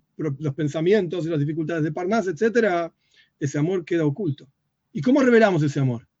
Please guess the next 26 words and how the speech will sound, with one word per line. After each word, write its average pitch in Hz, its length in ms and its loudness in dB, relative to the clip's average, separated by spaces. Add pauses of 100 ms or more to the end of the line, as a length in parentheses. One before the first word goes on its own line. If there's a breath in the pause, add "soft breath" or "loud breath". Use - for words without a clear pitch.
(420)
El, 143 280 -8
el 143 120 -2
Rebbe 185 200 0
dijo 175 260 0
anteriormente, 143 680 -2 (1040 soft breath)
la 139 100 -10
clave 208 580 6
es - 300 -6 (760)
ser 202 260 -4
conscientes 151 920 0
de 151 100 -4
que 143 140 -2
Birchas 165 640 2
Hashem 151 640 -2
hi 185 240 0
Sashir, - 500 -6 (480)
es 180 120 -2
la 208 80 0
bendición 175 440 2
de 233 100 2
Dios 254 260 4
la 208 100 2
que 156 80 -2
te 143 100 -2
hace 131 180 -4
rico. 120 320 -12